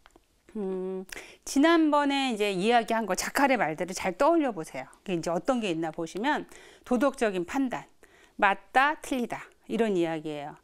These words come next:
그리고 싸울 때 어떻게 돼요? 특히 부부싸움 잘 생각해 보시면 "당신 말이 틀렸잖아." 이걸 증명하려고 하죠.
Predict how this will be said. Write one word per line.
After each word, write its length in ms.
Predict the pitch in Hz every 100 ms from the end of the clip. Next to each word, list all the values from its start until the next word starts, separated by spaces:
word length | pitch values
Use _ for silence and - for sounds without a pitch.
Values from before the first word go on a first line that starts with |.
| _ - _
그리고 320 | - 247 240
싸울 320 | 240 269 330 -
때 80 |
어떻게 380 | 240 175 - 214
돼요? 320 | 190 175 311 427 -
특히 220 | 370 349
부부싸움 500 | 339 233 277 294 269
잘 160 | 240 190
생각해 300 | 220 220 220
보시면 580 | 190 180 240 302 240 - - - - -
"당신 340 | 254 269 392
말이 220 | 403 226
틀렸잖아." 640 | - 381 370 - 262 254
이걸 180 | 208 247
증명하려고 720 | - 247 285 277 220 190 165
하죠. 320 | 202 240 151